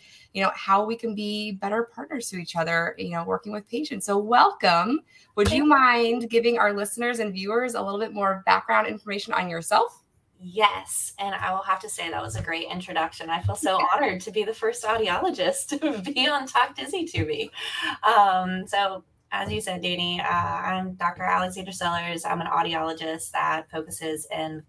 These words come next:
Speaker 2: primarily vestibular diagnostics and management. I work at Cleveland Clinic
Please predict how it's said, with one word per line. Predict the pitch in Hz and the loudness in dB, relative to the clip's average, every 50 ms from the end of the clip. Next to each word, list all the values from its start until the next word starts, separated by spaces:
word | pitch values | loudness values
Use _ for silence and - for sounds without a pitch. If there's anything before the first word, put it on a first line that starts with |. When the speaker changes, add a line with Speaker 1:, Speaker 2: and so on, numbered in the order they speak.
| _ _ _ _ _ | _ _ _ _ _
Speaker 2:
primarily | - 170 180 208 233 254 226 175 | -6 -2 -2 0 2 2 0 0
vestibular | 185 180 - - 165 170 170 170 170 165 | 0 -2 -4 -4 -4 -4 -4 -4 -4 -2
diagnostics | 165 156 156 156 160 165 165 156 - - 156 156 - - - - | 0 0 0 0 0 -2 -2 -2 -4 -4 -4 -6 -6 -6 -8 -6
and | - 165 160 160 160 160 160 | -6 -4 -2 -2 -2 -2 -4
management. | 160 156 - - - - - - - - - - - - - - - - - - - - _ - | -4 -4 -4 -6 -6 -8 -6 -6 -4 -4 -4 -6 -10 -16 -20 -20 -20 -20 -20 -20 -20 -20 _ -2
I | - 165 | 2 4
work | 160 170 170 170 - - | 4 4 4 4 4 4
at | 160 160 160 156 160 160 160 - - - | 6 6 6 6 4 4 2 2 0 -2
Cleveland | - 170 180 190 196 | -4 -4 -4 -2 -2
Clinic | 202 214 320 - | -2 -2 -2 -2